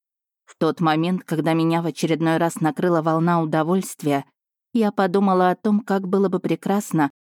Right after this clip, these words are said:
жить с таким мужчиной, как Рейн, но на земле, безо всякой магии, эпидемий и мракобесия. Там, где слово «женщина» имеет силу, где нельзя похитить человека и остаться безнаказанным.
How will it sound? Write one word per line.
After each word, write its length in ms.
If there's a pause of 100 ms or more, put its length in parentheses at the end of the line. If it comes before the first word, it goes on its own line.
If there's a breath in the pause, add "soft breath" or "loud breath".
(140)
жить 280
с 60
таким 300
мужчиной, 540
как 260
Рейн, 320 (440)
но 180
на 140
земле, 520 (400)
безо 280
всякой 360
магии, 640
эпидемий 720
и 180
мракобесия. 880 (880)
Там, 280
где 200
слово 380
«женщина» 580
имеет 460
силу, 500 (420)
где 240
нельзя 380
похитить 580
человека 600
и 160
остаться 480
безнаказанным. 960